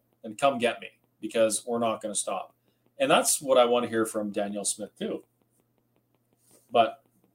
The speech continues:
you know, there's a lot of people that don't like her because she won't fight chemtrails. Too soon?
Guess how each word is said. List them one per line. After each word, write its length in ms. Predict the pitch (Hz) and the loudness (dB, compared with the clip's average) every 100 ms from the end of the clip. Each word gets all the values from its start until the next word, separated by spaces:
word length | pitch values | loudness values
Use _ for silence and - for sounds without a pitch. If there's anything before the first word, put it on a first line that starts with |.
| _ | _
you 100 | 113 | -18
know, 80 | 104 | -14
there's 160 | 107 107 | -10 0
a 40 | |
lot 160 | 117 113 | 2 2
of 60 | |
people 280 | 139 135 110 | 0 -4 -4
that 280 | 104 101 - _ _ _ _ _ _ _ - | -4 -6 -10 _ _ _ _ _ _ _ -14
don't 180 | 104 - | -12 -8
like 220 | 113 113 | -8 -6
her 80 | 104 | -8
because 360 | 101 101 101 | -8 -8 -8
she 160 | - 107 | -8 -10
won't 300 | 104 101 101 _ _ _ | -12 -14 -16 _ _ _
fight 300 | - 107 101 | -12 -10 -8
chemtrails. 640 | - 131 147 98 - - - _ _ _ _ _ _ _ _ _ _ _ _ _ - | -8 -6 -4 -6 -6 -12 -14 _ _ _ _ _ _ _ _ _ _ _ _ _ -14
Too 120 | 104 | -8
soon? 300 | 95 117 - | -6 -6 -8